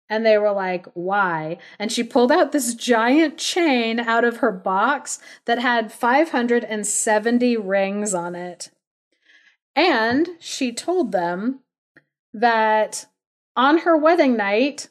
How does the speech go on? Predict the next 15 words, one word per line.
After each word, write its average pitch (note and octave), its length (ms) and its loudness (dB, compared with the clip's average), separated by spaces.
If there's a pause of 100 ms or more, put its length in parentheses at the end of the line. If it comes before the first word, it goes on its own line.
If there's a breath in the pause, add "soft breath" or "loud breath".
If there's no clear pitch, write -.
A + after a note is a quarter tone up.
(160)
she C#4+ 420 -4
was A#3 300 0
kidnapped A3+ 760 -4 (160)
by A3+ 220 2
this D#4+ 300 0
djinn, A#3 640 -4 (680)
and A3 1040 -2 (600)
he, C4+ 320 2
like, A3+ 240 0
hides D#4 420 2
her F4 100 4
in B3+ 140 4
this A#3+ 180 2
box, A3+ 540 0
like, G#3 300 -2